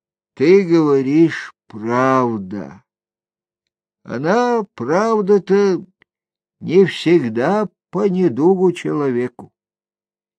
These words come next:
Не всегда правдой душу вылечишь. Был примерно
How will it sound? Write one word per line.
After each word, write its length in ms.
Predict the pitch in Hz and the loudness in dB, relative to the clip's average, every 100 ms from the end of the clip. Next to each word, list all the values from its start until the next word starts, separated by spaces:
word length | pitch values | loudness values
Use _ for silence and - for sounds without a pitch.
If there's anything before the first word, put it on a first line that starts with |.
| _ | _
Не 380 | 90 104 143 170 | -8 -2 0 0
всегда 1040 | 139 - 156 170 120 110 104 139 175 175 - _ | -2 -4 0 0 0 -6 -2 0 2 0 -4 _
правдой 1080 | 104 120 139 165 175 175 156 139 160 147 | -6 -2 2 2 2 2 -2 -2 0 0
душу 840 | 110 85 107 156 202 180 - 190 170 | -4 -6 -2 0 0 -2 -6 -4 -4
вылечишь. 960 | 143 143 120 85 - - - - - _ _ _ _ _ _ _ _ - - - | -4 -6 -6 -10 -16 -20 -20 -20 -20 _ _ _ _ _ _ _ _ -20 -20 -6
Был 400 | 139 233 254 226 | 2 4 4 0
примерно 1080 | - 214 233 214 240 233 202 220 226 220 | 2 2 2 2 2 2 0 -2 -2 -4